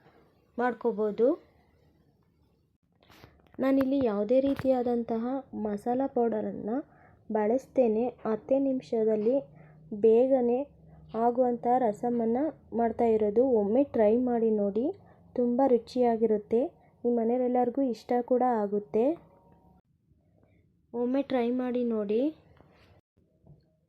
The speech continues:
ತುಂಬ ರುಚಿಯಾಗಿರುತ್ತೆ. ಮತ್ತು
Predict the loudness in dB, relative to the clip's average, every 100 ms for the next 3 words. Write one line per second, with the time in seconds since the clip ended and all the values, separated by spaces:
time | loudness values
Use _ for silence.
0 | _ _ _ 0 2 2 2 2 -2 -4
1 | -2 -4 -6 -6 -6 -6 -6 -12 _ _
2 | _ -20 -20 -20 _ _ _ _ _ _
3 | _ -6 -2